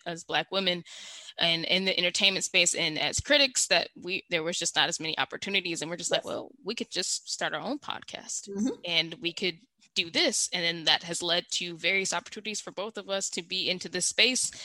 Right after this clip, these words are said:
Speaker 1: And we hope that other people, we've heard, like, from other people that, like, "Oh, your podcast is, like, it, it, it showed me your reviews. And then that led me to finding these things." So it's
Speaker 2: Yes.
Speaker 1: like,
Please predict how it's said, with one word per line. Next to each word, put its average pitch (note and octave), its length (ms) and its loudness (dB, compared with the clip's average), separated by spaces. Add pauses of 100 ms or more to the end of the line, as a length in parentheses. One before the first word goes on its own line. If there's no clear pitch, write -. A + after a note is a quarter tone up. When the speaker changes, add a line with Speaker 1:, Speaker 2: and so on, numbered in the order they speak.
(180)
Speaker 1:
And G3+ 140 2
we A3+ 100 4
hope A#3 280 2
that G3+ 160 8
other F#3 200 4
people, F#3+ 460 -4
we've F#3+ 200 -2
heard, F3+ 220 2
like, E3+ 160 0
from - 160 -8
other G3 160 2
people F3+ 340 -4
that, D3+ 160 -2
like, - 240 0
"Oh, D#3+ 300 6
your - 80 -6
podcast F#3+ 540 0
is, F3 200 -2 (380)
like, F3 160 2
it, F#3+ 140 6 (260)
it, F#3+ 300 4
it G#3 180 2
showed G#3 300 6
me G#3 80 2
your G3+ 240 2
reviews. F3 480 -4
And E3+ 80 -2
then E3+ 120 0
that F3 200 2
led F#3 180 2
me F#3 120 -2
to F3+ 180 -4
finding F#3+ 420 2
these A#3 240 0
things." D#3+ 220 -2
So A3+ 100 8
it's A3+ 100 6
Speaker 2:
Yes. A3+ 80 10
Speaker 1:
like, F#3 220 8